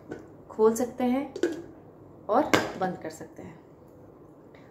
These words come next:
और इसका handle है, वो भी plastic का है। सबसे बड़ी बात है, आप इसको gas stove पे यूज़ कर सकते हैं, चाय बनाने के लिए, दूध उबालने के लिए, ग-, पानी गर्म करने के लिए,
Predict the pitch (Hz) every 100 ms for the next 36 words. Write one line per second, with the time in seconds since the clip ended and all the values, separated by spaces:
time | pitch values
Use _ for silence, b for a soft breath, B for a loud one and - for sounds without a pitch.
0 | - - 208 202 233 226 214 202 226 226
1 | 226 220 233 208 190 - - 233 226 269
2 | - B B B - 233 247 247 240 240
3 | 226 233 240 240 240 220 - - 220 208
4 | 226 208 202 - 190 202 - 196 226 240
5 | B B B - 190 190 190 190 185 185
6 | 190 185 185 190 - B B - 196 208
7 | 190 185 185 190 190 190 185 185 185 185
8 | B B - 185 185 - 196 202 196 190
9 | 202 190 185 180 185 180 185 185 196